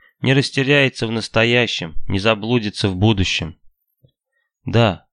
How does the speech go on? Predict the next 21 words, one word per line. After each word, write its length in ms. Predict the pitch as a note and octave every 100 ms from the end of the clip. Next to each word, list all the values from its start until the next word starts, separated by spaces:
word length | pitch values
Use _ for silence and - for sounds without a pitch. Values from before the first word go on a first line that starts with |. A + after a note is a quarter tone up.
| -
когда-то 480 | G2+ A2 D#3 -
мы 140 | A#2+ A2+
были 280 | G#2 B2 A2+
единым 500 | G#2+ G#2 C3 B2 G#2+
спецназом 640 | - G#2 - A2 A2 G2+
Советского 540 | - G2 G2+ - -
Союза. 640 | F#2 - F#2+ F#2+ E2+ E2+ - _ _ _ _ _ _
И 120 | -
несмотря 540 | B2 B2+ C3 C3 C3+ C3+
на 140 | A#2+
то, 180 | - C3+
что 160 | - -
сегодня 460 | - B2+ B2+ A2
мы 120 | A#2
разорваны 680 | A#2 A2 A#2 C#3 A#2 G2 E2+
границами 600 | F#2 F#2+ A2 A2+ - G#2 G#2
независимых 720 | G#2 G2+ A#2 G#2+ - G2+ F#2
государств 720 | G#2 C3 A2 G#2+ E2 - - _ _ _ _ -
и 80 |
различных 600 | F#2+ G#2 G2+ G#2 - F#2+
ведомств, 580 | G2+ G#2 F#2 E2+ - -